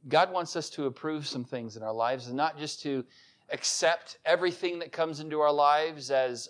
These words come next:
okay, but to put a filter on some things that come into our life.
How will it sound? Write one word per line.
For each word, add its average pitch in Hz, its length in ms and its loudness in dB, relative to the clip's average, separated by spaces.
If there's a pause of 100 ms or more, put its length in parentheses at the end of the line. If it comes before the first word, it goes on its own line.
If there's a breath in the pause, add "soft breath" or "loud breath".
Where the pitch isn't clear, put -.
okay, 151 640 0 (1400)
but 156 240 0
to 139 520 0 (320)
put 240 200 6
a 262 60 6
filter 208 520 4
on 135 180 2
some 135 200 -6
things 147 380 -8
that 131 140 -8
come 143 200 -6
into 131 160 -6
our 120 140 0
life. 135 480 -6